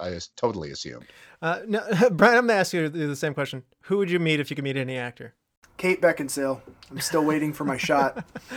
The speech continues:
Speaker 2: <laughs> Perfect.
Speaker 3: One day. One day.
Speaker 2: No,
Speaker 3: And
Speaker 2: I
Speaker 3: I, I feel like
Speaker 2: I don't even
Speaker 3: I,
Speaker 2: need to ask
Speaker 3: what's
Speaker 2: why. <laughs> Yep.
Speaker 3: what, what, what's the, uh, the, uh,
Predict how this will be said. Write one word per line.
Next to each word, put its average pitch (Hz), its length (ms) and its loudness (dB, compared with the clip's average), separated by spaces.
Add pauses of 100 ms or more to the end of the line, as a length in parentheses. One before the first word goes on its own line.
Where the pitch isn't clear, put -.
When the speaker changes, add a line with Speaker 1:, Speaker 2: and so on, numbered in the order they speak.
Speaker 2:
<laughs> 247 380 -10
Perfect. - 540 -4
Speaker 3:
One 180 160 8
day. 170 320 8 (580)
One 156 220 -2
day. 151 320 4 (320)
Speaker 2:
No, 160 140 -12
Speaker 3:
And 185 180 8
Speaker 2:
I 196 140 12
Speaker 3:
I, - 80 4
I 165 40 6
feel 302 220 4
like 240 380 6 (240)
Speaker 2:
I - 20 4
don't 202 120 2
even 208 100 0
Speaker 3:
I, 208 60 4
Speaker 2:
need 185 100 2
to 180 60 -2
ask 175 160 -2
Speaker 3:
what's 160 340 2
Speaker 2:
why. - 280 -12
<laughs> - 120 -8
Yep. 226 240 2 (340)
Speaker 3:
what, 185 220 10
what, 190 180 8
what's 208 260 8
the, 240 180 8
uh, 156 540 10
the, 151 260 8
uh, 120 100 2